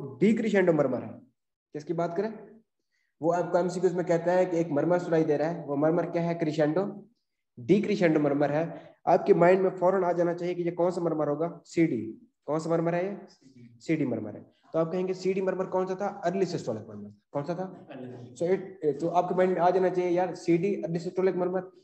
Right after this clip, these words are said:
Speaker 1: तो अर्ली सिस्टोलिक ममर कौन कौन से हमारे पास होते हैं? Aortic stenosis और हुकअप। अर्ली, ए, aortic stenosis और हुकअप। तो आपके माइंड में इन दोनों में से कोई एक मरमर आ जाना चाहिए, ठीक है। तो इसका भी बताता हूँ, इसका भी बताता हूँ कि अर्ली सिस्टोलिक मरमर कौन कौन से होते हैं,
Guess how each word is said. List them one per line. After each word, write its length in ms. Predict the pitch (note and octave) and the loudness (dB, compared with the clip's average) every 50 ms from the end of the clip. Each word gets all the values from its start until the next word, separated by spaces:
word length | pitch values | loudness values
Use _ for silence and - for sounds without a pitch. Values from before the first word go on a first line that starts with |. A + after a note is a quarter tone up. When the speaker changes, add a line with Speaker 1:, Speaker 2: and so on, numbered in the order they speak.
| _ _ _ | _ _ _
Speaker 1:
तो 60 | - | -2
अर्ली 200 | - - G3 G3+ | 0 2 2 2
सिस्टोलिक 320 | G3+ G3+ - F#3+ F3+ F3 | 0 0 2 2 4 4
ममर 240 | E3 E3+ E3 E3 E3 | 6 4 6 4 4
कौन 240 | E3 E3 F3 F#3 F#3 | 4 4 4 4 6
कौन 140 | F3+ F3+ F3 | 4 2 2
से 80 | F3 | 2
हमारे 140 | E3+ D#3+ D#3+ | 0 0 0
पास 160 | - - D#3 | -2 -6 -8
होते 200 | D#3 D3 - E3+ | -8 -6 -4 -6
हैं? 80 | E3 - | -4 0
Aortic 320 | D3+ D#3 D#3+ D#3+ E3+ F3 | 4 4 4 4 2 -4
stenosis 460 | D#3+ - - D3+ C#3+ C#3+ D3 G3 G3+ G3+ - - | -6 -6 -4 -2 -2 0 0 -2 -4 -4 -2 0
और 340 | C#3+ D#3 F#3 G3+ - - - _ _ _ _ _ _ _ _ _ _ _ _ _ - - - - _ _ _ _ _ - - - _ _ _ _ _ | 2 2 2 0 -4 -12 -18 _ _ _ _ _ _ _ _ _ _ _ _ _ -20 -20 -20 -20 _ _ _ _ _ -20 -20 -20 _ _ _ _ _
हुकअप। 540 | C#3 C#3 C3+ A2+ F2 - - - - - _ _ _ _ - | -6 -4 -4 -6 -8 -8 -14 -20 -20 -20 _ _ _ _ -12
अर्ली, 140 | C#3 D3+ | -10 -10
ए, 360 | D#3 D3 - C3+ B2+ B2 - C3 | -10 -10 -8 -10 -10 -10 -8 -8
aortic 240 | C#3+ C#3+ D3 D3+ - | -6 -6 -6 -8 -6
stenosis 260 | - E3+ E3 E3 E3 | -6 -6 -6 -4 -2
और 420 | E3+ F3+ F3 - - - - - - C3 | -2 -2 -2 -4 -10 -16 -20 -12 -10 -8
हुकअप। 460 | A#2 A#2 A#2 - - - - - _ - | -8 -8 -10 -12 -14 -20 -20 -20 _ -4
तो 60 | D#3 | 0
आपके 260 | E3+ F3 E3+ G3 F#3 | 0 0 2 2 0
माइंड 260 | F3 F3 F3+ F#3 F#3 | 2 2 2 2 2
में 80 | F3+ E3+ | 2 0
इन 120 | F3 E3 | 0 0
दोनों 180 | D#3+ E3+ E3+ E3+ | 0 2 2 2
में 100 | E3+ D#3+ | 0 0
से 100 | E3 E3 | -2 -4
कोई 260 | D#3 D#3 C#3 C#3 C#3+ | -4 -4 -4 -2 0
एक 320 | D3+ D3+ - - - - - | -2 -2 -2 -6 -12 -12 -8
मरमर 220 | B2+ B2+ B2 A#2+ A2+ | -6 -4 -4 -4 -4
आ 100 | A2 G#2+ | -6 -8
जाना 200 | A2 G#2+ G#2 G#2 | -10 -10 -12 -14
चाहिए, 260 | - - - - - _ _ _ _ _ _ - | -16 -18 -20 -20 -20 _ _ _ _ _ _ 0
ठीक 180 | F3 F#3+ - | 0 0 0
है। 360 | F#3 - - - - - - _ _ _ - | -2 -4 -6 -12 -18 -20 -20 _ _ _ 2
तो 320 | D#3+ D#3+ D#3+ D#3 D#3 D#3+ F3+ | 4 4 4 4 2 0 0
इसका 240 | F#3+ F#3 - A3 G#3+ | -2 2 4 6 6
भी 60 | G#3+ | 6
बताता 300 | F#3 F3+ F#3+ F#3 F#3+ G3 | 6 6 4 4 4 2
हूँ, 420 | F3 E3+ E3 E3 - - - - _ _ _ _ _ _ - | 0 0 -2 -6 -8 -14 -18 -20 _ _ _ _ _ _ -4
इसका 200 | E3+ E3+ G3+ G#3 | -2 2 4 4
भी 60 | G3 | 4
बताता 280 | F#3+ E3 F3+ F3 F3 | 6 4 2 2 2
हूँ 100 | F3+ F#3 | 2 2
कि 80 | F3 D#3+ | 0 0
अर्ली 140 | E3+ F3 E3+ | 0 0 -2
सिस्टोलिक 300 | E3+ - - E3 E3+ D#3+ | -4 -4 0 0 2 4
मरमर 240 | D#3+ D#3 D#3+ D#3 - | 4 4 2 2 0
कौन 200 | - D#3 D#3 D#3+ | 0 0 0 2
कौन 180 | E3 F3+ E3+ | 0 -2 -2
से 80 | F3 E3 | -2 -4
होते 200 | D#3+ D#3 D#3 D3+ | -4 -4 -4 -6
हैं, 260 | C#3 C3+ - - | -8 -8 -12 -18